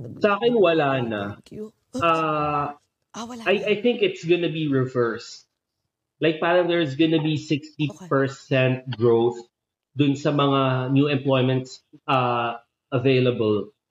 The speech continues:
Speaker 2: Ayun. So, sa akin, reversed na.
Speaker 1: Oh.
Speaker 2: Yung mga, yung unemployment rate, mababawasan siya.
Speaker 1: Oh, ah, talaga?
Speaker 2: Tapos may mga bagong
Speaker 1: Diyos ko.
Speaker 2: company,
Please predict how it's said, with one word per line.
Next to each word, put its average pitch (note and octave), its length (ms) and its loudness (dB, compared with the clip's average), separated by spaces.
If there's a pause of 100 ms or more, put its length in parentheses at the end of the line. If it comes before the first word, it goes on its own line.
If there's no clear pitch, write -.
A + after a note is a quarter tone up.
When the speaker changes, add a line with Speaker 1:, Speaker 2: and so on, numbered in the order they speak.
(1120)
Speaker 2:
Ayun. G#2+ 400 0
So, C3+ 80 -2
sa F#3+ 160 0
akin, F#3 320 0 (320)
reversed D#3+ 640 0
na. B2 320 0
Speaker 1:
Oh. - 240 -20 (720)
Speaker 2:
Yung D#3+ 240 2
mga, E3 240 2 (1300)
yung F3 320 0
unemployment D#3+ 720 -2
rate, C3 400 -2
mababawasan C3+ 880 0
siya. A2 320 -6 (2500)
Speaker 1:
Oh, D#4+ 560 -12
ah, D4+ 240 -10
talaga? C4 320 -14
Speaker 2:
Tapos D#3 320 -2
may F3 160 2
mga F3 320 0
bagong D3+ 560 0
Speaker 1:
Diyos C#3 80 -10
ko. D3+ 80 -2
Speaker 2:
company, C3 800 0